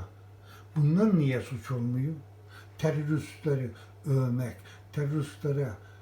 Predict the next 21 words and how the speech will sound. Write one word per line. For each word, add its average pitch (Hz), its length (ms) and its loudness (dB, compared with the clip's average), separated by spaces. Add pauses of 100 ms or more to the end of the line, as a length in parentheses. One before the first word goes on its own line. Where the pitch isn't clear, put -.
(140)
yalakalık 127 680 -2
yapmak. 113 480 -4 (1000)
En 220 280 8
büyük 151 420 0
terörist, 160 540 0 (360)
Türkiye 156 520 2
Cumhuriyeti'nin 143 920 2 (200)
kuruldu 170 560 0
kurulalı 135 540 -4 (100)
en 202 220 2
büyük 131 340 -2
terörist 175 440 -2
Recep 175 380 -2
Tayyip 208 280 0
Erdoğan'dır. 233 540 0 (1200)
Teröristlerle 165 760 0
işbirliği 139 600 -4
yapar, 110 280 -8 (320)
teröristleri 170 640 0
övmeyle 165 800 2
bitiremez 160 520 -2